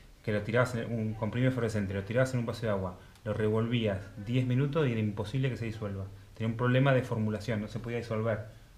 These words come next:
Bueno, eso se devuelve, se hace con el laboratorio, eh, un proceso para poder devolvérselo. Problemas de excesiva o poca dureza en comprimidos, que se desgranan y demás. Blisters incompletos con comprimidos partidos, encimados.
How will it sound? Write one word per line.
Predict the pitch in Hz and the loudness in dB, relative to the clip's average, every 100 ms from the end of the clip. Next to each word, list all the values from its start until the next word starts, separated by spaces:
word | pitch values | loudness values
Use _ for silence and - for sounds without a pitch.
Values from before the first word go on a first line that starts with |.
| - | -6
Bueno, | 104 95 | -2 -2
eso | 110 | -4
se | 101 | -6
devuelve, | 101 104 110 110 110 107 | -4 -2 -2 0 -2 -4
se | 104 95 | -4 -6
hace | 98 98 | -6 -8
con | 98 101 | -10 -8
el | 101 | -6
laboratorio, | 101 101 104 107 104 101 - - - - | -4 -6 -4 -6 -6 -8 -12 -20 -20 -12
eh, | 101 98 95 98 104 | -10 -8 -8 -8 -8
un | 101 | -8
proceso | 104 101 107 120 | -8 -8 -6 -2
para | 110 101 | -2 -2
poder | 104 101 | -2 -4
devolvérselo. | 101 98 101 98 101 92 - - - - - - - - - - - | -4 -4 -6 -8 -12 -14 -18 -20 -20 -20 -20 -20 -20 -20 -20 -20 -8
Problemas | 123 123 135 120 | 0 2 4 2
de | 120 | 0
excesiva | 120 107 135 127 | -2 -6 0 0
o | 120 | 2
poca | 120 120 | 0 0
dureza | 113 117 110 | -2 -2 -4
en | 107 | -4
comprimidos, | 107 104 147 170 143 | -4 -2 -2 0 0
que | 113 | 0
se | 104 | -4
desgranan | 104 101 131 127 104 | -6 -2 0 0 -2
y | |
demás. | 107 127 151 147 - - - - | -2 -2 -2 -4 -10 -20 -20 -2
Blisters | 131 143 139 120 | 2 4 2 0
incompletos | 113 117 113 143 131 | 0 -2 -2 -2 -2
con | 113 | -2
comprimidos | 101 101 110 110 120 | -2 -4 -2 -2 -2
partidos, | - 104 104 135 120 | -2 -4 -2 0 0
encimados. | 104 98 117 127 104 | -4 -4 0 0 0